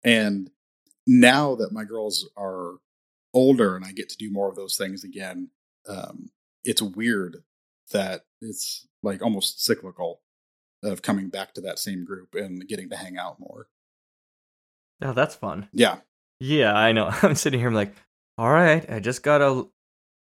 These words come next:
Speaker 2: nineteen years, and then all their kids will be moved out, and then we can have fun again."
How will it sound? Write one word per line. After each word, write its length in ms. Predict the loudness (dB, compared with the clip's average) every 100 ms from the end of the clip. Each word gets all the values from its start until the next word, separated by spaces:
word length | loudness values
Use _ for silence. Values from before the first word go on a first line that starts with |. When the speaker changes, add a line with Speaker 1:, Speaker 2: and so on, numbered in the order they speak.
| _
Speaker 2:
nineteen 580 | 0 0 0 0 0 2
years, 680 | 4 4 2 2 -2 -6 -14 _ _ -4
and 240 | -2 2
then 140 | 2 4
all 160 | 2
their 100 | 2
kids 280 | 0 -2 -2
will 60 | 0
be 100 | 0
moved 260 | 2 2
out, 260 | 4 6 6
and 80 | 4
then 80 | 0
we 80 |
can 140 | -2 -2
have 160 | -2 -2
fun 180 | -4
again." 260 | -6 -10 -14